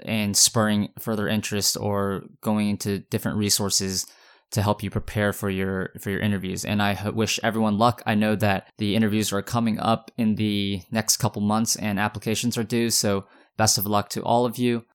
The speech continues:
And we have some exciting episodes coming up. I interview some good friends, so please stay tuned. Um,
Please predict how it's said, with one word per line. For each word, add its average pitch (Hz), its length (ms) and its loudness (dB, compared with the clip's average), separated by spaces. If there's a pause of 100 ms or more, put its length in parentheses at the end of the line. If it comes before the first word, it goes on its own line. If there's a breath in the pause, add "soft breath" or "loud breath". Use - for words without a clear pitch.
(140)
And 107 320 2
we 127 80 4
have 123 180 4
some 117 220 4
exciting 123 400 4
episodes 120 480 0
coming 117 300 2
up. 110 260 2
I 101 540 2
interview 107 340 -2
some 107 160 0
good 110 180 0
friends, 107 520 2
so 101 260 2
please 120 320 0
stay 107 200 2
tuned. 139 560 0 (580 soft breath)
Um, 101 560 4